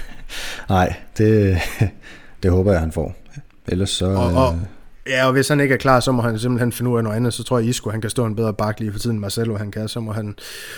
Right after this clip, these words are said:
Speaker 2: ud i det eksperiment, eksperiment, hvis det var. Øhm, midtbanen.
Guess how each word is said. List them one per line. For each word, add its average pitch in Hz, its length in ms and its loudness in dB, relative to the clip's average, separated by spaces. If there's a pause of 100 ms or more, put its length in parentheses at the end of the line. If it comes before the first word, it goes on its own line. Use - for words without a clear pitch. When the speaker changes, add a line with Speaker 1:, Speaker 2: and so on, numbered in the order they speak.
(140)
Speaker 2:
ud 143 160 8
i 127 60 8
det 135 200 8
eksperiment, 107 500 0 (200)
eksperiment, 120 540 0
hvis 101 160 -8
det 101 120 -10
var. 104 180 -8 (320)
Øhm, 104 520 -4 (840)
midtbanen. 120 600 2